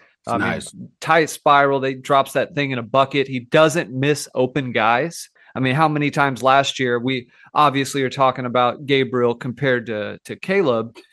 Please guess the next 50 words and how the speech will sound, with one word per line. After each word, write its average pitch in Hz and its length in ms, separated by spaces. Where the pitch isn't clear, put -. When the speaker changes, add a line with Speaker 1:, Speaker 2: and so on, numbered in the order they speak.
Speaker 2:
and 131 100
how 160 140
many 170 180
times 147 320
did 123 140
Caleb 147 400
miss 127 340
quite 151 380
a - 20
few 139 640
open 143 340
receivers, 120 880
um, 120 260
a 120 60
year 151 300
ago? - 420
And 135 120
I 147 140
even 143 220
saw 147 260
it 147 80
in 147 100
the 143 100
U 160 200
S 151 140
C 190 180
game 120 280
play 110 280
out 104 180
where 120 100
he 131 100
had 127 160
some 135 160
guys, 127 460
should 165 260
have 135 60
been 135 120
a 123 40
pretty 156 440
easy 160 240
completion 147 640
for 135 160
a 123 80
guy 135 240
with 127 180
his 143 220
level 127 400
of 107 120
arm 143 300
talent, 139 500